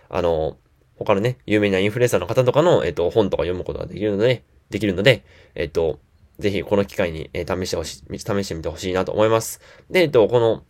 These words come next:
オーディブル本ですね。オーディブル本も、えっと、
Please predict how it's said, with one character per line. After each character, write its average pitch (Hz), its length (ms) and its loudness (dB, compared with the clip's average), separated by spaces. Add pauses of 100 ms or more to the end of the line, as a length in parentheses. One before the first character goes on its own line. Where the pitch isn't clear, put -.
(120)
オ 180 100 8
ー - 20 6
デ 202 80 6
ィ - 20 4
ブ 196 100 6
ル 190 80 6
本 170 220 4
で 156 80 -6
す - 100 -8
ね。 - 160 -10 (420)
オ 175 120 6
ー - 20 4
デ 180 80 6
ィ 175 40 4
ブ 170 80 4
ル 170 100 4
本 156 220 4
も、 180 200 4
え - 100 -2
っ - 40 -2
と、 82 320 0